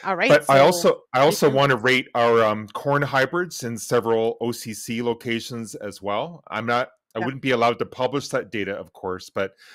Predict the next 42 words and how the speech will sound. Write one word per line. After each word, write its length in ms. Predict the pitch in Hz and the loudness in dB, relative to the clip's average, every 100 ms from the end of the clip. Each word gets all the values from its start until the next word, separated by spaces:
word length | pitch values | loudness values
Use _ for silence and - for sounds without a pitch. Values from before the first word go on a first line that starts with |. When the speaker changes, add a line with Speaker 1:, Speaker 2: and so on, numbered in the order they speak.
| - | -10
Speaker 2:
I 100 | - | -6
could 260 | 107 110 92 | -6 -8 -8
relay 300 | 110 110 104 | -6 -2 -2
that 220 | 101 98 | -2 -4
data 240 | 95 95 92 | -6 -8 -6
back 260 | 95 92 - | -6 -8 -8
to 100 | 95 | -14
the 100 | 90 | -14
seed 260 | - 98 | -12 -14
companies, 560 | - 95 - 87 87 - | -14 -16 -14 -16 -16 -10
and 100 | 92 | -6
that 140 | 95 | -6
would 160 | 98 82 | -8 -6
add 260 | 95 95 92 | -2 -2 -4
to 120 | - | -12
their 180 | 90 98 | -10 -8
knowledge 440 | 90 87 92 87 92 | -8 -8 -8 -10 -14
as 140 | - | -12
well, 260 | 92 87 90 _ _ _ | -8 -8 -8 _ _ _
how 160 | 107 | -6
their 160 | 101 101 | -4 -4
Speaker 1:
Right. 120 | 160 | -2
Speaker 2:
hybrids 440 | 92 82 92 - - | -4 -4 -8 -10 -10
might 200 | 90 98 | -10 -10
or 120 | 98 | -10
might 240 | 87 90 - | -8 -8 -8
not 220 | 92 87 | -10 -10
perform. 460 | 95 - 92 87 85 _ _ _ _ _ _ - | -14 -16 -14 -14 -14 _ _ _ _ _ _ -10
Speaker 1:
Right. 180 | 190 - | -10 -4
And 160 | 233 233 | -4 0
actually, 280 | 262 302 | 0 0
that 140 | 247 233 | 0 0
reminds 320 | 240 233 247 | 0 -2 -2
me, 100 | 226 | -4
Leander 720 | 214 214 220 247 247 233 - | -4 -4 -2 0 0 0 -4
Campbell, 520 | - 226 220 226 220 - | -6 -6 -2 -2 -2 0
uh, 140 | 196 | 0
earlier 560 | 202 196 220 214 208 208 | 0 -2 -4 -2 -2 -2
in 260 | 180 202 | -4 -8
the 280 | 196 196 196 | -8 -8 -8
chat 400 | 196 - 202 185 | -10 -2 2 2
asked, 500 | - 185 190 185 - | -2 -2 -2 -2 -10